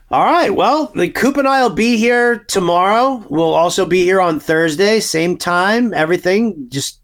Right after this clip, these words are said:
you know, go to that Fantasy Alarm YouTube page, hit the subscribe button, right? And, uh, obviously hit a like button too, but hit that subscribe button, get all the notifications, because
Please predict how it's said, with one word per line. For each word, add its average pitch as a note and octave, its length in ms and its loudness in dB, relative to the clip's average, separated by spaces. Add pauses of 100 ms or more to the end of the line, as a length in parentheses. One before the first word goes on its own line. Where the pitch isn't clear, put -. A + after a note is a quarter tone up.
you C#3 100 0
know, E3+ 300 -2 (840)
go D3+ 200 0
to G3 80 2
that F#3 160 -2
Fantasy G3 340 0
Alarm G3 320 2
YouTube F3+ 400 0
page, G#3 240 0
hit A3+ 160 -2
the D#4 80 0
subscribe G#3+ 680 0
button, B3 440 0 (560)
right? G3+ 420 0
And, E3+ 340 0
uh, D#3+ 200 2
obviously E3 420 0
hit D#3 120 0
a C#3+ 40 2
like C3+ 340 -2
button A2 320 -4
too, C#3+ 300 0
but B2 140 -2
hit G3 140 -2
that C4+ 180 -2
subscribe G3+ 500 -2
button, F3+ 240 -2
get F3 160 0
all G#3+ 140 2
the G#3 80 0
notifications, F#3 840 0
because F#3+ 640 -2